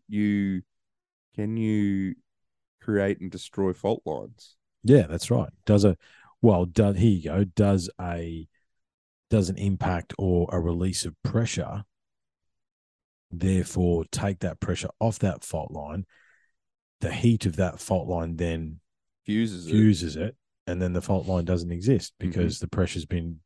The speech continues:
Speaker 1: Because
Speaker 2: taken
Speaker 1: it
Speaker 2: or
Speaker 1: goes somewhere
Speaker 2: goes
Speaker 1: else.
Speaker 2: somewhere else. Yeah.
Speaker 1: I don't know, man.
Speaker 2: You know?
Speaker 1: I don't know.
Speaker 2: But either way, the dating's wrong.
Speaker 1: It would take some really good scientists to,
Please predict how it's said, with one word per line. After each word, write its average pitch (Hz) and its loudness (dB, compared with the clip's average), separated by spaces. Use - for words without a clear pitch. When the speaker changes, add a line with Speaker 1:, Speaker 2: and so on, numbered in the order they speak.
Speaker 1:
Because 92 0
Speaker 2:
taken 90 -2
Speaker 1:
it - -2
Speaker 2:
or 82 -2
Speaker 1:
goes 98 2
somewhere 92 -4
Speaker 2:
goes 101 4
Speaker 1:
else. 92 2
Speaker 2:
somewhere 98 2
else. - -2
Yeah. 107 2
Speaker 1:
I 90 -6
don't 92 -6
know, 113 -4
man. 131 -4
Speaker 2:
You 85 -6
know? 104 0
Speaker 1:
I 90 -8
don't 92 -6
know. 131 -6
Speaker 2:
But 101 4
either 113 8
way, 95 4
the 80 -2
dating's 80 -4
wrong. 85 -2
Speaker 1:
It 98 -4
would 101 -4
take 117 -2
some 104 -4
really 110 0
good 101 -4
scientists 95 -4
to, - -14